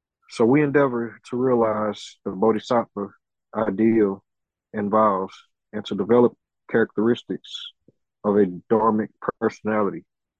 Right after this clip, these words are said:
This requires the integration of love and necessity, according to James Hillman.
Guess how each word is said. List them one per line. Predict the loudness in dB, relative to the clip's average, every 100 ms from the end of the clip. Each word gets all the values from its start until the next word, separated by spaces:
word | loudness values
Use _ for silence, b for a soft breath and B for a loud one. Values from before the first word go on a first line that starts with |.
| _ _ _ _ _ _ _ _ _ _ _ -4
This | -4
requires | -4 0 2 2 0 -4 -4
the | -8 -14 -10
integration | -8 0 2 2 0 -10 -8
of | -6 0
love | 4 4 4 0 _ _ _ _ -8
and | -6
necessity, | -6 -6 0 0 0 -10 -12 _ _ _ _ _
according | -2 0 0 -6
to | -4
James | -4 -2 -4 0
Hillman. | 0 0 -10